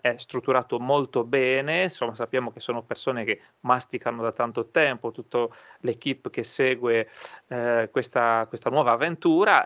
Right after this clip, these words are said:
e allora, eh, non possiamo non parlarne, Luca, anche perché tu non conosci solo la Formula uno, tra l'altro, sei sempre stato appassionato di queste gare.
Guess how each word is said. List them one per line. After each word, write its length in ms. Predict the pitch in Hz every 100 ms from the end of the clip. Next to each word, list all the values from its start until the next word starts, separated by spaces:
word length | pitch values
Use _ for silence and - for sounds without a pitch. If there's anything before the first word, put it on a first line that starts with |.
| -
e 120 | 156
allora, 320 | 185 214 135 -
eh, 200 | 123 -
non 200 | 147 120
possiamo 360 | 123 - 185 156
non 160 | 127
parlarne, 440 | 123 120 120 117 113
Luca, 220 | 113 131
anche 180 | 135 131
perché 260 | 120 -
tu 80 | 180
non 180 | 135 117
conosci 300 | 143 143 127
solo 260 | - 123
la 140 | 120 110
Formula 540 | - 104 117 113 117
uno, 280 | 117 110 107
tra 180 | 107 110
l'altro, 500 | 110 107 107 107 - - - _
sei 180 | -
sempre 220 | 117 139 131
stato 220 | 127 117
appassionato 680 | 117 123 - 120 165 139 117
di 120 | 110
queste 320 | 107 - 107
gare. 420 | 110 107 117 123